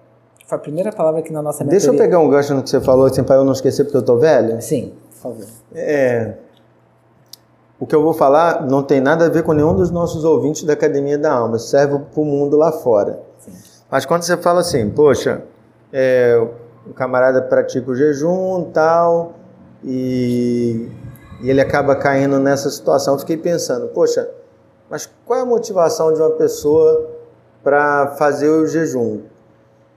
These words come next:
Speaker 2: É, pode ser que alguém, por isso, eu não tô falando de você que tá participando da Academia da Alma, não tô falando de nós aqui, não tô falando das pessoas que realmente são crentes temente a Deus, mas pode ser que alguém diga assim, "Por isso que eu não faço jejum.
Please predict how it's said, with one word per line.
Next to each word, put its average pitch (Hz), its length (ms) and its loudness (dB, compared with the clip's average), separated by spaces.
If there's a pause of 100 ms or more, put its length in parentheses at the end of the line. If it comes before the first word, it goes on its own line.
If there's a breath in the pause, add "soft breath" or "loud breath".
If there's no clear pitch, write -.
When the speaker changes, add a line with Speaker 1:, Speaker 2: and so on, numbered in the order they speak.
(260)
Speaker 2:
É, 143 200 0
pode 226 520 2
ser 196 340 0
que 208 120 -2
alguém, 147 880 2 (320)
por 117 100 -10
isso, 117 200 -8
eu 131 100 2
não 139 100 0
tô 143 120 0
falando 127 260 2
de 113 60 -2
você 120 260 2
que 131 60 -4
tá 127 80 -2
participando 117 360 -8
da 113 60 -6
Academia 120 400 -6
da 139 180 -6
Alma, 156 220 -4
não 139 60 -6
tô 120 100 -8
falando 127 260 -2
de 123 80 -4
nós 117 280 -4
aqui, 147 180 -2
não 160 100 0
tô - 140 -2
falando 127 340 -2
das 123 140 -2
pessoas 127 320 -4
que 147 100 -2
realmente 139 400 0
são 160 140 0
crentes 143 320 0
temente 139 360 -4
a - 40 -2
Deus, 135 200 -4
mas 131 180 -4
pode 214 360 -2
ser 214 140 0
que 208 80 -6
alguém 180 260 0
diga 220 140 0
assim, 185 200 0 (360 loud breath)
"Por 156 200 2
isso 160 280 0
que - 80 -6
eu 254 80 0
não 285 100 -4
faço 214 360 -10
jejum. 277 340 -10